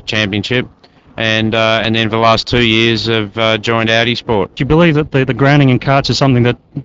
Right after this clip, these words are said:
Speaker 2: any good driver should have?
Speaker 1: Oh, without a doubt. I think, um, I mean, if you're starting motorsport at a slightly older age, it's probably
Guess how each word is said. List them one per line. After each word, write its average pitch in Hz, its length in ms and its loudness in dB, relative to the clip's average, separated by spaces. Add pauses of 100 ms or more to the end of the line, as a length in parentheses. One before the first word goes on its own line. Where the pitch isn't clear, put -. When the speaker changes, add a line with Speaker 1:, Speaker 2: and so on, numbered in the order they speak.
(260)
Speaker 2:
any 143 220 2
good 131 140 0
driver 139 280 2
should - 160 2
have? 151 260 2 (440)
Speaker 1:
Oh, 127 160 4
without 113 320 4
a 98 60 0
doubt. 104 300 2
I 101 100 2
think, 107 320 -2
um, 101 400 0
I 113 60 -4
mean, 110 180 2
if 107 160 -2
you're 107 220 2
starting 110 400 0
motorsport 101 500 0
at 98 140 0
a 95 100 -2 (140)
slightly 104 400 0
older 98 260 2
age, 104 400 2
it's 101 140 -4
probably 98 560 2